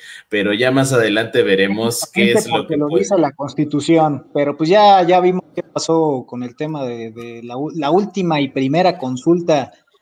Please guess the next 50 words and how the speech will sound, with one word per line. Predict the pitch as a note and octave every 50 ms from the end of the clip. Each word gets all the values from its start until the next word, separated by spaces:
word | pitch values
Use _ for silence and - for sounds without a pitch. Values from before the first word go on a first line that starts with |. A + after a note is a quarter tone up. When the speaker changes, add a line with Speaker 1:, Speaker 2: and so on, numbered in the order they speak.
| _ _ _ _ _ -
Speaker 2:
que | - -
se | - -
va | A#2+ B2+ D3 D#3 D#3+ D#3+ D3+
a | C#3+
hacer | C3+ - - D3+ D3+ D3+
en | C#3+ C3+ B2+
el, | A#2 A#2 A2 G#2 G#2 G#2 G2+
en | A#2 A2+
el | A#2 A#2 -
país, | - A#2+ B2+ D#3+ E3
lo | E3 D#3+
que | - - B2+ A#2+
sucedió | A#2 - - A#2 - C3 C3 C#3 D3+
en | D3
la | C3+ B2 -
Corte, | - B2 A2+ - - A2+
¿no? | A#2+ C#3 E3
Entonces, | D#3+ - D#3+ D3+ D#3+ D3 - C3
así | B2 - E3+
como | E3 E3+ D#3 C#3 C3
que | - B2+
aventurarnos | B2 B2 B2+ B2 B2 C3 C3+ D3 E3 E3 E3 E3 D3+ C#3 B2 - - -
ahorita | A#2 A#2 B2 C#3+ D#3 D3 - C#3+
ya | C3 C3 C#3 D3 C#3+ C#3 B2+ A#2+ A#2 G#2+ G#2 G#2+ _ _ _ _ _ _ _ _ _ _ _ _ _ _ _ -
a | - B2+ B2+
decir, | B2+ B2+ B2 - - D#3+ E3 D#3 D3+
"No, | D#3 D3 D3 E3+ E3+ F3+ F#3 F3+ F3 E3+
no, | E3 E3 E3+ E3+ E3+
no | E3+ E3+ F#3 F3+ F3+
pasaría | E3 - - C#3 C3+ D3+ E3+ F3 E3+ D#3 D3 C#3+ C3 C3 C3 C3
el | C3+ C3+
escrutinio | C#3+ C3+ - C#3 C3+ - F3 F3 F3+ E3
de | D3+ C#3
la | C#3 C3+ -
Corte", | D#3+ F3+ F3+ F3+ F3+
yo | D#3+ D#3+ E3+ D#3+
ya | E3 D#3+
no | D3+ C#3+ A#2+
sé, | - - G#2+ - _ _ _
yo | - D3+ D#3+
ya | E3 E3
no | E3 D#3+
me | D3 C3+ -
comprometería | - B2+ B2 - G2+ A2 B2+ B2 B2 B2 - B2 B2 C3+ D3 D#3 C#3+ C3+ B2+ _ _ _ _ _
<laughs> | _ _ _ -
a | - - - C3 B2+ -
decir | G3+ E3+ - - E3 E3+ D3 -
que | - C#3
no | D#3 D3+ E3 F3
pasaría. | D#3 - D3+ C3+ - B2+ B2 B2 B2 B2 A#2+ A2 G#2 -